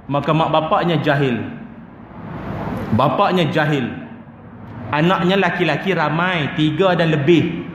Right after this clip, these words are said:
Seorang pun tak ada nama yang bermula dengan Muhammad.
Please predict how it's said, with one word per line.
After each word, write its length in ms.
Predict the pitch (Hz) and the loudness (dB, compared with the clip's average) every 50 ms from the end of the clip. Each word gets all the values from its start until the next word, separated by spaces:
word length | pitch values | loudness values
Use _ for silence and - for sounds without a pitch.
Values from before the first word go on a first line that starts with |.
| - - - - - - - | -14 -14 -16 -16 -18 -16 -14
Seorang 840 | - - 196 196 214 220 226 220 180 175 196 247 269 262 247 214 | -2 2 4 6 8 6 6 6 4 2 2 4 4 4 2 2
pun 160 | 180 226 220 208 | 4 2 2 2
tak 200 | - 220 185 196 | 2 0 0 0
ada 80 | 208 208 | 0 0
nama 400 | 208 202 202 208 220 240 262 262 | 2 2 2 4 4 4 4 4
yang 160 | 254 247 240 | 4 4 4
bermula 560 | 214 208 208 185 180 226 294 302 294 277 254 | 4 4 4 4 4 4 6 6 6 4 4
dengan 240 | 226 220 226 233 214 | 4 4 2 4 4
Muhammad. 840 | 208 233 240 233 - 320 359 359 359 359 349 339 330 311 269 185 160 | 4 4 2 4 2 2 2 2 0 0 2 2 4 4 4 2 2